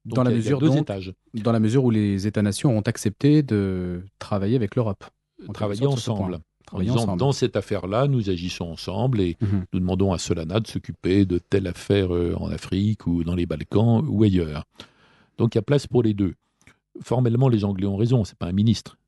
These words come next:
Speaker 1: En fait, il y a, il y a, il y a confusion. Bon, Prodi tient beaucoup parce que c'est un Italien très européen convaincu, de tradition, euh, fédéraliste, et il cherche à garder le plus possible.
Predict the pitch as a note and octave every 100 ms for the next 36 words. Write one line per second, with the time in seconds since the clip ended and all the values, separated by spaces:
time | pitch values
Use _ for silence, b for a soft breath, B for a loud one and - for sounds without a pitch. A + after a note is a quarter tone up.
0 | _ _ - - - - - F#2 F2 F2+
1 | F2+ - - G2+ - A2 A2 F2 b b
2 | b b _ A#2 A#2+ - A2+ A2+ G#2+ G2+
3 | F#2+ F#2 A#2 C#3+ C3+ A#2+ - F#2 F2+ -
4 | E2+ F2 - E2+ E2+ G2 G#2+ - - F#2+
5 | E2+ E2+ F2+ E2+ E2+ F2 F2+ F2 D#2 D2+
6 | - G2+ B2 C3 F#2+ - F#2 E2 - F#2+
7 | F#2 E2+ E2 - E2+ E2 E2+ G#2+ C#3 -
8 | D3+ - B B B B - - F#2 F2+
9 | - G#2+ - F#2 F2+ A#2+ A#2+ A#2+ - A2
10 | - F2+ F2